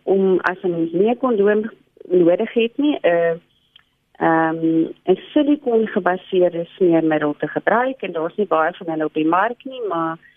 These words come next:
jy weet, ehm, as jy 'n goeie seksioloog vra of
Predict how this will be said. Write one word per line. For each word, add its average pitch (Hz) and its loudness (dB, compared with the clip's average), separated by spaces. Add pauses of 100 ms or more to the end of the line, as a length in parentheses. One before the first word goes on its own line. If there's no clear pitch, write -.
(420)
jy - -10
weet, 165 2
ehm, 160 -4
as 175 -10
jy 170 0
'n 160 2
goeie 190 -2
seksioloog 170 0 (720)
vra 247 2 (100)
of 196 0